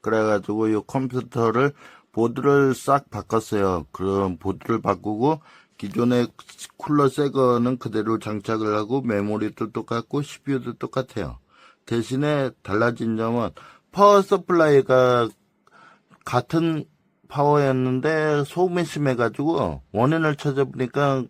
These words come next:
파워 소음이더라고. 그래서 이제 파워 소음 안 나기 위해서 파워를 교체를 했어요. 그러니까 이상은 없어요. 파워 교체했다고 이상은 없고,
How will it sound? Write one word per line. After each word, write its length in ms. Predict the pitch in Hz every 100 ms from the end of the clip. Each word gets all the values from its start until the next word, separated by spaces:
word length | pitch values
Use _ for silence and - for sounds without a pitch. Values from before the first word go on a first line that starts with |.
| -
파워 300 | - 180 180
소음이더라고. 960 | - 165 143 110 90 98 101 104 110 - - - _
그래서 320 | - 123 120
이제 240 | 101 110 -
파워 420 | 123 139 135 131
소음 320 | 117 160 165
안 180 | 131 110
나기 420 | 123 123 120 117
위해서 420 | 110 101 151 180 196 _
파워를 400 | - 143 143 135
교체를 500 | - - - 117 117 113
했어요. 500 | - - 95 113 151 _ - _ _
그러니까 340 | 131 131 127
이상은 460 | 110 107 175 180 156
없어요. 480 | 95 - 110 120 92
파워 260 | - 110 107
교체했다고 840 | - 92 - 92 - 87 95 143 - - _ _ 98
이상은 380 | 98 110 110
없고, 420 | 98 - 98 110